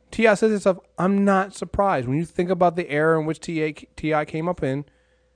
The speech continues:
absolutely believe this. And again, this is this idea of how men treat their daughters differently than they treat their, their sons because of what they did themselves, right?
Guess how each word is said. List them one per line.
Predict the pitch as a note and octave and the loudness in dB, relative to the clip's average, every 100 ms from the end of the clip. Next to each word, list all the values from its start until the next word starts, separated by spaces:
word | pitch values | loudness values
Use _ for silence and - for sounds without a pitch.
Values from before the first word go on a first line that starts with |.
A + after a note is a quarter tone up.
| _ _ _ | _ _ _
absolutely | G#3 G#3 - G3 E3+ | 2 4 4 2 2
believe | C#3+ B2+ G#2+ | 0 -2 -4
this. | F2 - - _ | -10 -20 -20 _
And | - D3 | -2 0
again, | D#3 F3+ E3+ | 2 2 2
this | D3 | -2
is | D3+ D3+ - | -6 -10 -6
this | C#3+ D3 | -4 0
idea | C#3+ C3 D3+ | 0 0 0
of | C3 C3 B2+ B2+ - - _ | 0 0 -2 -6 -18 -20 _
how | - B2 | -2 2
men | C3 B2+ C#3+ C#3 C3+ C3+ | 2 2 2 2 -2 -4
treat | - - C3+ C3+ | -8 -6 -6 -4
their | C3+ | -4
daughters | B2 D3 D3+ C3+ A2+ | 2 4 4 4 -2
differently | A#2+ B2+ C3 C3+ | -4 -2 0 0
than | C3 C3 | 0 0
they | C3 | -2
treat | B2+ C#3+ C#3 | -2 -4 -4
their, | C#3+ C3+ C3 | -2 0 -2
their | B2 C3 | -4 -6
sons | - G3 E3+ C#3+ | 0 2 2 0
because | C3 C3 B2 | -2 -2 0
of | B2+ | -2
what | A#2+ C3 - | -2 -4 -6
they | A2 A2+ G#3 C4+ | -14 2 4 4
did | D#3 C3+ | 2 -2
themselves, | B2 A#2 - E3 - _ - - _ _ _ - | -2 -2 -2 -2 -4 _ -20 -20 _ _ _ -14
right? | A2+ D3 | -10 -8